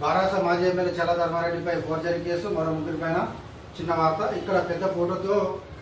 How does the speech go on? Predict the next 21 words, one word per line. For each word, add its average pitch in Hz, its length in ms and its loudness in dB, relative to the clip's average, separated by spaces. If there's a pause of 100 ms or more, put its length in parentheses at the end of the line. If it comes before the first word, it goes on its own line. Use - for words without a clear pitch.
(360)
ఎక్కడ 185 180 -2
ఇది 180 160 2
రాష్ట్రమంతటా 196 540 2
బతుకమ్మ 180 360 4
వేడుకలు 185 380 2
బుధవారం 175 480 4
వైభవంగా 175 460 4
ప్రారంభమయ్యాయి. 165 680 4 (380)
తీరొక్క 208 400 6
పూలతో 196 320 4
చేసిన 180 220 -2
బతుకమ్మలతో 180 560 0
పల్లెలు, 180 540 2 (880)
పట్టణాలన్నీ 185 840 2 (180)
వర్ణరంజితమయ్యాయి. 170 960 4
ఎంగిలి 180 180 0
పూల 185 140 0
బతుకమ్మ 165 380 0
సందర్భంగా 160 420 2
వరంగల్ 170 300 4
నగరంలో 156 420 0